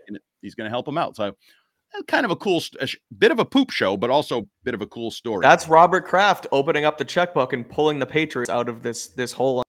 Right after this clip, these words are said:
Speaker 1: on the N F L P A grading scale.
Speaker 2: So what do you think Robert's reaction to this was when he sees him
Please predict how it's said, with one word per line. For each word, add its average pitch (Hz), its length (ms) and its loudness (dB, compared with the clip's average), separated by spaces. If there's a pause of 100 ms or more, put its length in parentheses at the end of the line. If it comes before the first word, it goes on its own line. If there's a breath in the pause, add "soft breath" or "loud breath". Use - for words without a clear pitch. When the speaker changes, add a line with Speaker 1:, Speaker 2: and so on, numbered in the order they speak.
Speaker 1:
on 120 80 -8
the 123 80 -6
N 120 100 -2
F 120 120 -8
L 123 100 -2
P 123 160 -6
A 123 60 -4
grading 123 340 -8
scale. - 220 -14
Speaker 2:
So 190 280 0 (340)
what - 180 -6
do 330 80 2
you 339 80 0
think 330 260 -4
Robert's 151 380 2
reaction 95 560 -2
to 80 100 -12
this 78 220 -12
was 71 340 -14
when 98 140 -6
he 101 60 -2
sees 101 360 -6
him 120 460 -8